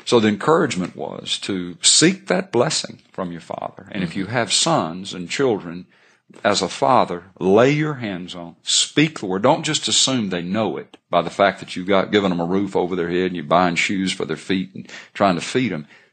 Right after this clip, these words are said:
Speaker 1: Speak it and touch 'em and let there be an expression.
Speaker 2: What, what, what about mothers' daughters or fathers' daughters? What, uh, I mean,
Speaker 1: You know, we,
Speaker 2: uh,
Speaker 1: we have, as the, as our kids were growing up, we would have a kind of a family huddle,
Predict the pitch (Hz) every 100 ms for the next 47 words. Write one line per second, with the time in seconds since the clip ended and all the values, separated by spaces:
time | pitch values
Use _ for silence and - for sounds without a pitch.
0 | _ - - - 160 170 - - - _
1 | _ _ _ 95 87 - 139 131 - -
2 | - _ _ - - 90 90 95 95 90
3 | 90 82 - - - - - 110 131 135
4 | 131 131 113 98 107 120 110 - 104 117
5 | 127 98 95 90 - 107 123 117 117 117
6 | 117 110 110 98 104 101 - - - -
7 | - _ - 95 90 85 92 82 - -
8 | - - - - - - 143 139 135 170
9 | 143 131 165 165 143 117 113 113 104 110
10 | 110 127 - 135 113 113 101 117 113 107
11 | 131 - - - 104 117 98 110 101 90
12 | 85 - 101 98 85 - 101 107 90 90
13 | 104 98 - -